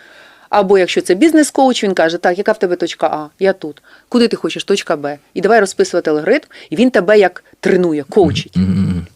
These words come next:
Speaker 1: А ментори — це зовсім інше. Це ментори, вони бачать твій потенціал,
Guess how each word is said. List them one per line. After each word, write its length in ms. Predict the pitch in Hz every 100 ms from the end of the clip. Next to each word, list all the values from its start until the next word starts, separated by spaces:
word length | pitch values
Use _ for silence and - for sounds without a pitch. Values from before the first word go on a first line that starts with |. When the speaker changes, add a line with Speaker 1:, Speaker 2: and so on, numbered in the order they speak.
| _ - - - - - _ _
Speaker 1:
А 120 | - 165
ментори — 580 | 196 427 539 254 156 147 _ _ _ _ _ _ _ _ _ _
це 160 | - 196
зовсім 420 | 220 247 - 226 -
інше. 420 | 170 147 - - _ _ _ _ _ _ _ _ _
Це 440 | - 240 220 185 - _ _ _ _
ментори, 680 | 175 220 370 359 190 151 - _ _
вони 320 | 160 190 214 214
бачать 680 | 185 208 180 - 160 - _ _ _
твій 280 | - 185 240
потенціал, 840 | 226 170 165 165 - 180 226 359